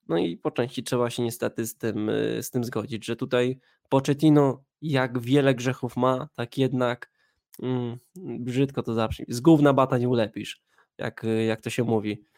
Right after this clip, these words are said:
y, takim prostym, prostym językiem. I to jest tak, że może tu być potencjał w tej drużynie. Y, możemy chwalić pojedyncze występy w jakichś spotkaniach jak Sassuolo z Manchesterem City,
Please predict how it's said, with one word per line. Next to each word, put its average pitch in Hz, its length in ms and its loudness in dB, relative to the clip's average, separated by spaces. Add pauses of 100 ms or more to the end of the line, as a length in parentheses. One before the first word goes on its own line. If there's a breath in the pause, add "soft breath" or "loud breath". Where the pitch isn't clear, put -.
(220 soft breath)
y, 107 460 -2
takim 107 600 -4 (100)
prostym, 113 480 0
prostym 113 340 -4
językiem. 113 520 0
I 139 460 0
to 180 100 2
jest 165 200 -2
tak, 135 320 2
że 127 160 -2 (140)
może 180 480 6
tu 131 80 -4
być 123 180 -6
potencjał 113 560 2
w - 40 -12
tej 113 120 -2
drużynie. 110 540 0 (420 loud breath)
Y, 123 80 2
możemy 139 360 4
chwalić 120 420 0
pojedyncze 120 480 0
występy 117 480 -2
w - 40 -14
jakichś 113 440 -6
spotkaniach 113 540 -6
jak 117 140 -10
Sassuolo 131 420 0
z 131 60 -2
Manchesterem 120 520 -2
City, 107 540 -4